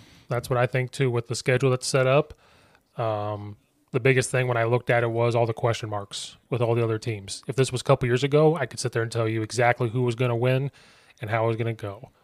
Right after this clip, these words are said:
Now we're sitting here talking about how Detroit could win the conference, like, that part of the conference. Like, that's where we're sitting,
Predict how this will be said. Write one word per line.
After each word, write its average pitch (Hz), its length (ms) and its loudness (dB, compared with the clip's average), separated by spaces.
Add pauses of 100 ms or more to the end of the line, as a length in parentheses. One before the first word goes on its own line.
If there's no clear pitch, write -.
(540)
Now 131 300 8
we're 135 160 4
sitting - 200 -2
here 131 80 2
talking 135 200 6
about 120 80 6
how 131 80 6
Detroit 123 440 2
could 117 160 -8
win 127 160 0
the 117 60 -4
conference, - 760 -6
like, 120 160 2
that 117 160 4
part 120 140 2
of 110 40 -4
the 110 60 -4
conference. 110 420 -4
Like, 107 120 -8
that's 117 220 0
where 120 100 -2
we're 123 100 -2
sitting, 104 460 -6